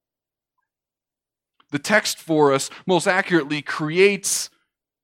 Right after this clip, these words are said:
two categories: Yahweh's testing of the righteous and Yahweh's hatred of the wicked and the violent.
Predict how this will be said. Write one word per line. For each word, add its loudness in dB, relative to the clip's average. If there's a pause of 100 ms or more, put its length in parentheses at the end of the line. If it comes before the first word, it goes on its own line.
(240)
two 2
categories: -4 (1900)
Yahweh's 0 (260)
testing -2 (160)
of -4
the 2
righteous 0 (220)
and -4
Yahweh's 0 (200)
hatred -2 (220)
of -4
the -2
wicked -4 (180)
and -6
the -4
violent. -10